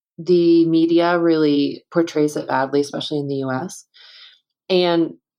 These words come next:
it's something that really frustrates me because it's such a gorgeous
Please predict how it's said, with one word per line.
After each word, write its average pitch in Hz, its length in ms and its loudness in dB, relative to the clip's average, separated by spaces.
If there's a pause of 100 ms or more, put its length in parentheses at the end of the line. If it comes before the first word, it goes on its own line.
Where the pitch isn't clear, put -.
it's 180 180 0
something 170 320 0
that 156 180 0
really 151 280 2
frustrates 160 640 -4
me 226 160 2
because 190 320 -4
it's - 180 -6
such 180 380 -2
a 175 60 2
gorgeous 151 880 -2